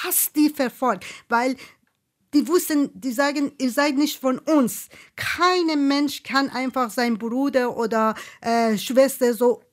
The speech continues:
brutal umbringen. Also das haben sie wirklich keine Angst gehabt. Sogar <laughs> meine Nichte hat mir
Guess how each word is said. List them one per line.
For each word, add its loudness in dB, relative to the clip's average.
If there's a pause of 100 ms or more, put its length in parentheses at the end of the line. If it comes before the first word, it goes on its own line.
brutal 0
umbringen. -4
Also -4
das -8
haben -2
sie -6
wirklich -6
keine -4
Angst -6
gehabt. -14
Sogar -4 (260)
<laughs> -20
meine 4
Nichte -2
hat -10
mir -8